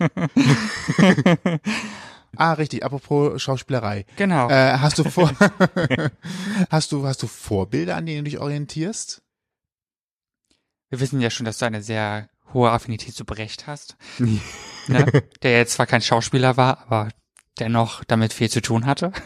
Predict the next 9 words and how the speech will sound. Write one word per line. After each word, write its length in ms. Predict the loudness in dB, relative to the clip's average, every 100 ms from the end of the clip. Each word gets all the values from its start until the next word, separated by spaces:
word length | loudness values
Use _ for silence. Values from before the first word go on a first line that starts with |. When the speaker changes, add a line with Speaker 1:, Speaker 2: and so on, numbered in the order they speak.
| 0 2 2 0 0 -2 -2 -6
Speaker 2:
<laughs> 800 | -16 -20 _ _ _ _ _ -10
Aber 160 | -6
gibt's 220 | -4 -2
auch 260 | 2 2 2
Personen 440 | 0 2 4 4 4
tatsächlich, 500 | 0 -2 -6 -6 -4
die 280 | -2 -2 -4 -12 -14 -12 -10 -10 -12 -14 -16 -18 -20 _ _ _ _ _ 0
dich 260 | 0 0
inspirieren, 800 | -4 -4 -2 2 4 6 6 4